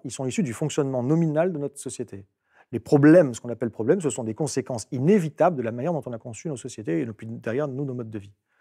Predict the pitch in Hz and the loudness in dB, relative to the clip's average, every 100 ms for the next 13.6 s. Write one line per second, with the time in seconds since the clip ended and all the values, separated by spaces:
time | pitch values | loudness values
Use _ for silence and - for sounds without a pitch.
0 | _ - - _ 127 117 - _ _ _ | _ -20 -20 _ 0 0 -4 _ _ _
1 | _ _ 247 156 - 196 143 135 151 139 | _ _ -6 -4 -2 0 0 4 4 4
2 | 139 156 127 - 131 113 - 107 - 117 | 4 4 4 -2 -2 -2 -4 -10 -6 -4
3 | 123 127 196 151 120 110 107 104 - - | 0 2 2 0 -2 -8 -8 -8 -6 -2
4 | 208 120 117 - 135 139 117 120 127 - | 0 -2 -4 -2 0 -2 -8 -8 -8 -8
5 | - 127 113 107 110 117 - 107 - 202 | -6 -6 -4 -6 -8 -8 -10 -8 0 4
6 | 220 180 240 - _ _ _ _ _ - | 4 4 2 -4 _ _ _ _ _ -4
7 | 123 143 135 123 127 123 - 120 175 220 | 0 2 4 4 2 0 -2 2 4 4
8 | 190 - 254 147 104 _ _ _ _ _ | 2 -2 -8 -8 -12 _ _ _ _ _
9 | _ _ _ _ 113 110 127 220 151 - | _ _ _ _ -6 0 0 0 -2 -8
10 | _ _ _ _ _ _ _ 170 123 104 | _ _ _ _ _ _ _ -20 -14 -8
11 | 104 101 95 92 107 131 107 - - 151 | -6 -6 -8 -8 -4 -4 -6 -12 -2 -2
12 | 101 101 - - 113 - 135 117 107 110 | -2 -14 -16 -12 -10 -8 -8 -8 -6 -8
13 | 104 101 107 151 196 | -8 -10 -8 -6 -6